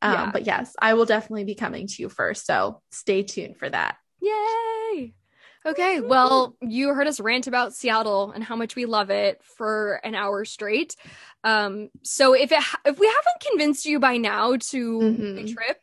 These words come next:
Speaker 2: to Seattle at any point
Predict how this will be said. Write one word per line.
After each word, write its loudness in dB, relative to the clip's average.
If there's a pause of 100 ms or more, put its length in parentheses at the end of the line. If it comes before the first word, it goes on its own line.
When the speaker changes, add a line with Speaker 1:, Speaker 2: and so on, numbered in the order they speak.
Speaker 2:
to -4
Seattle 0 (580)
at 2
any 8
point -6